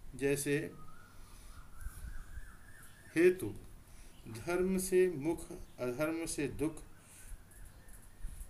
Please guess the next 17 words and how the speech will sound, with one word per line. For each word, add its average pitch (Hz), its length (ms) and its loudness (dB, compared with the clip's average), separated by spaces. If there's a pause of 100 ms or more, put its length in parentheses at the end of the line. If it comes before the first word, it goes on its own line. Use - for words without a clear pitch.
(100)
धर्म 180 360 6
से 175 200 4
सुख, 180 380 6 (180)
अधर्म 160 400 -2
से 156 220 2 (100)
दुख, 151 240 0 (680)
सुख 180 260 4
से 180 240 4
राग 143 420 6
और 113 240 -4
दुख 135 400 -2
से - 220 -2
द्वेष, 110 420 2 (680)
इन 165 220 0
दोनों 156 360 4
से 170 200 2
प्रयत्न, 151 560 0